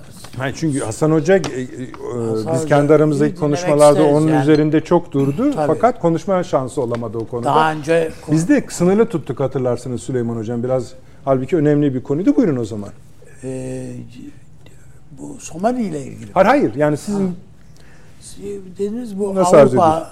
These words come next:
Speaker 1: ediyorsun? Hı.
Speaker 2: işte bu
Speaker 1: Ha.
Speaker 2: tekrardan işte, e, bu, hmm, Ukrayna Savaşı devam edebilir, barış konuşulmuyor bilmem ne falan diye
Speaker 1: Hı hı.
Speaker 2: sözünü ettiniz. Evet,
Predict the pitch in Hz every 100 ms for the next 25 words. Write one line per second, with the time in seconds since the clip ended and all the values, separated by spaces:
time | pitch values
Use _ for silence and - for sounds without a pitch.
0 | - 156 120 - 165 160 151 151 156 151
1 | 165 160 - 156 151 151 147 143 - 147
2 | 143 - - - - - - 123 135 135
3 | 127 143 143 139 135 - 135 131 127 123
4 | 117 113 117 - - - - - - -
5 | - - - - - - - - - -
6 | - - - - 156 160 156 151 - 147
7 | 151 139 156 139 143 147 151 143 147 143
8 | 143 143 139 135 - - - - - 131
9 | 143 139 - 143 135 151 143 143 139 143
10 | 143 139 139 156 160 175 214 156 165 175
11 | 262 - - - 127 117 185 - 165 147
12 | 160 160 151 - 277 175 - - - -
13 | - - - - - - - 208 196 135
14 | -